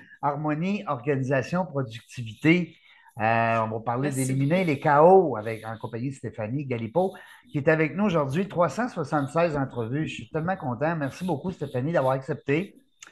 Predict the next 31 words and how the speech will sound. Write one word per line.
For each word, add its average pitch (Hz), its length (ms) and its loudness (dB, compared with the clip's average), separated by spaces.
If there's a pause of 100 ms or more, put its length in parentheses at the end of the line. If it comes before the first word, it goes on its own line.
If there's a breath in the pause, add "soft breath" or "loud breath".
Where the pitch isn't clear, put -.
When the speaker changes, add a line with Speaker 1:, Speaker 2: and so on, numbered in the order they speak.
(320 loud breath)
Speaker 2:
Trois 254 160 2
cent 247 140 2
soixante-dix-sept. 247 560 4
Speaker 1:
Euh... - 260 -4 (400)
oui, 214 300 4
t'as 170 100 2
raison, 165 640 0
trois 131 180 -6
cent 180 180 -10
soixante-dix-sept, 139 720 -6
t'as 113 120 -8
raison. 135 460 -6
Parce 107 140 -8
qu'on - 100 -6
Speaker 2:
Je 214 100 4
Speaker 1:
a - 20 6
fait 220 100 4
Speaker 2:
l'ai 233 120 6
écrit 240 280 -2
Speaker 1:
la 214 220 2
Speaker 2:
tantôt 240 260 4
parce 247 180 -4
que 196 120 -2
je 190 80 -10
dis, 208 240 -4
hey, 330 180 0
c'est - 140 -6
le 180 80 -6
fun, 226 140 -2 (420)
trois 269 180 -2
cent 339 80 -6